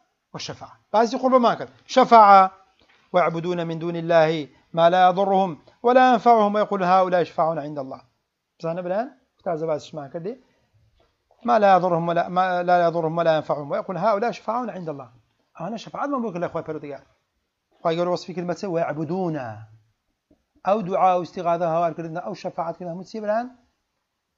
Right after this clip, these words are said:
عیبادەتە بەرەو دوعاکردنە. ئەو پارانە وەلیان. کاتە غەیری خواتان پەرست بەنام رب العالمین. ويقول هؤلاء يشفعون عند الله.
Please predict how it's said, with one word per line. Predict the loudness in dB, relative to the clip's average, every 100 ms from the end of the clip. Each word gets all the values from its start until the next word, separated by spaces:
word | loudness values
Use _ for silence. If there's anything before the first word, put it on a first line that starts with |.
| _ -10
عیبادەتە | -8 -8 -8 -6
بەرەو | -6 -6
دوعاکردنە. | -12 -14 -20 -20 -20 _ _ _ _ _ -14
ئەو | -10
پارانە | -8 -8 -10 -14
وەلیان. | -18 -20 -20 _ _ _ _ _ _ _ -20
کاتە | -16 -10
غەیری | -8 -6
خواتان | -4 -4 -4
پەرست | -8 -10
بەنام | -12 -10
رب | -12
العالمین. | -14 -18 -20 _ _ _ _ -10
ويقول | -8 -4
هؤلاء | -2 -2 -4
يشفعون | -6 -8 -8
عند | -10 -12
الله. | -12